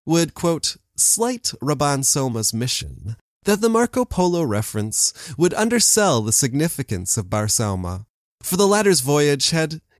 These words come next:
greater potential to change the course of Eurasian history. As we'll see, that wasn't just the standard case of a writer setting out the colossal nature of their particular pet topic. Bar Soma's story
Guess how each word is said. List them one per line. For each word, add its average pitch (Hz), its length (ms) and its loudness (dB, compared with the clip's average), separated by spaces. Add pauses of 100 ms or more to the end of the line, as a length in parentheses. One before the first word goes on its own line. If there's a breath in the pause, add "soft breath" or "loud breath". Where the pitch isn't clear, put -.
greater 226 320 0
potential 180 680 -4
to 117 100 -6
change 151 420 -2
the 143 100 -6
course 127 420 -2
of 95 120 -10
Eurasian 101 460 -4
history. 123 680 -4 (1080)
As 143 200 2
we'll 110 180 0
see, 120 480 0 (280 loud breath)
that 226 160 4
wasn't 226 300 2
just 190 180 0
the 151 80 0
standard 147 460 0
case 127 400 -2
of 107 100 -4
a 117 80 0
writer 127 380 2 (180 loud breath)
setting 226 340 2
out 196 160 0
the 147 80 0
colossal 131 540 0
nature 104 540 -4
of 90 280 -8
their 131 220 2
particular 107 560 -2
pet - 240 -4
topic. - 680 -8 (520)
Bar 175 280 2
Soma's 160 440 2
story 113 580 0